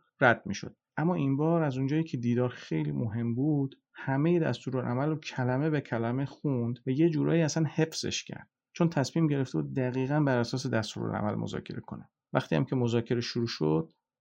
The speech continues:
بیکر حرفای ابتداییشو عملاً بر اساس همون متنی که بهش داده بودن گفته بود.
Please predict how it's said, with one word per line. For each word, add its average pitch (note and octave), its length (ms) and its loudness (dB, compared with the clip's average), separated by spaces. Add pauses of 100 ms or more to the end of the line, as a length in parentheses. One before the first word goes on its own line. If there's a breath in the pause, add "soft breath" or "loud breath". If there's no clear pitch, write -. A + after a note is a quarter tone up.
بیکر B2+ 360 2
حرفای C3 680 0
ابتداییشو D#3 920 0
عملاً B2+ 340 0
بر C#3 200 4
اساس D3+ 300 -2
همون D#3 240 4
متنی D3+ 380 2
که C3 100 -2
بهش A#2 180 -2
داده A2+ 260 0
بودن A#2 360 0 (220)
گفته A2 340 -2
بود. G2 240 -6